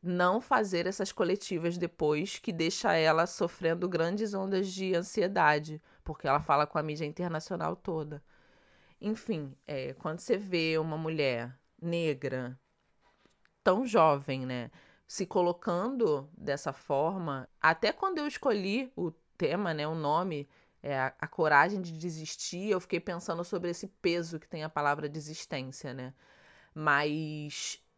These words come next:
na minha visão, e aí, óbvio, né, as pessoas podem pensar de formas diferentes,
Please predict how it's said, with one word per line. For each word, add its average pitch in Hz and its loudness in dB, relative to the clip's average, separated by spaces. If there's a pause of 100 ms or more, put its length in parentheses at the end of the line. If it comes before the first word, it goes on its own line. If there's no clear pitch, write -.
(580)
na 170 6
minha 180 0
visão, 180 2
e 156 0
aí, 147 0
óbvio, 160 2
né, 135 -4
as 131 -10
pessoas 139 -8
podem 131 -4
pensar 127 -4
de 131 -8
formas 135 -6
diferentes, 147 -8